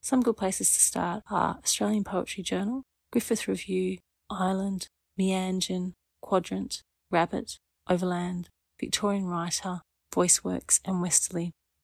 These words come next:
as well as these journals, there are international journals like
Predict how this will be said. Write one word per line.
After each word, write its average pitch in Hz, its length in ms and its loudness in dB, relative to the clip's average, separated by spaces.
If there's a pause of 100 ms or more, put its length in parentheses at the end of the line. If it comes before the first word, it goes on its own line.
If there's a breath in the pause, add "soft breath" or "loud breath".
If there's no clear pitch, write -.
(300)
as 202 120 -2
well 220 180 4
as 180 160 2
these 185 340 0
journals, 160 480 2
there - 160 -4
are 170 260 -4
international 170 640 -2
journals 165 520 -6
like - 300 -8